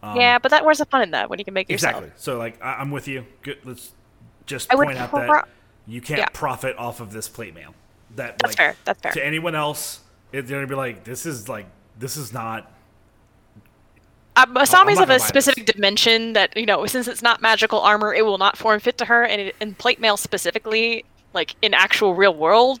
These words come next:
Speaker 2: <laughs> tends to be, have to fairly well fitted if it's gonna
Speaker 1: Yeah.
Speaker 2: be, like, full plate, full plate, so, yeah.
Speaker 1: Right. So,
Speaker 2: Um,
Speaker 1: yeah,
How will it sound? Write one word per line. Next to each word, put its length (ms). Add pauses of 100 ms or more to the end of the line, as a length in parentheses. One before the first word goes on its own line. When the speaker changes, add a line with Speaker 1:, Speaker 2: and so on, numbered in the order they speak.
Speaker 2:
<laughs> 80
tends 280
to 100
be, 260
have 160
to 120
fairly 500
well 240
fitted 600
if 140
it's 140
gonna 160
Speaker 1:
Yeah. 40
Speaker 2:
be, 80
like, 180
full 200
plate, 340
full 140
plate, 300
so, 280
yeah. 120 (440)
Speaker 1:
Right. 180 (680)
So, 180
Speaker 2:
Um, 380
Speaker 1:
yeah, 140